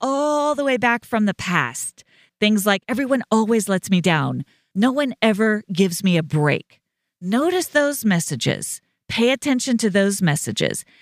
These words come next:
And as you do this work of engaging with that emotion of anger, of journaling on behalf of it, maybe talking to a friend on behalf of it, I want you to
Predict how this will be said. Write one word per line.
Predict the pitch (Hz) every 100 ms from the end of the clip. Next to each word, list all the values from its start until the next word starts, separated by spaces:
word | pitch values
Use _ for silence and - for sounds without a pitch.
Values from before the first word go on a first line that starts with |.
| - _ -
And | 254 -
as | - 277 320 392 403
you | 381 392
do | 233 262
this | 247 240 -
work | 175 139 - _ _ _ _
of | 214 208
engaging | 220 202 226 269 233 285 269
with | 214 -
that | 185
emotion | 170 165 165 - 160
of | 151
anger, | 226 247 247
of | 190 156
journaling | 143 214 262 269 254 247 240
on | 226
behalf | 220 226 220 220
of | 214
it, | 220
maybe | 180 170
talking | 165 214 226 233
to | 214 175
a |
friend | 170 202 208
on | 214
behalf | 202 196 185 190
of | 202
it, | 214 220 - _
I | 254 262
want | 220 233 277 392 -
you | 427
to | -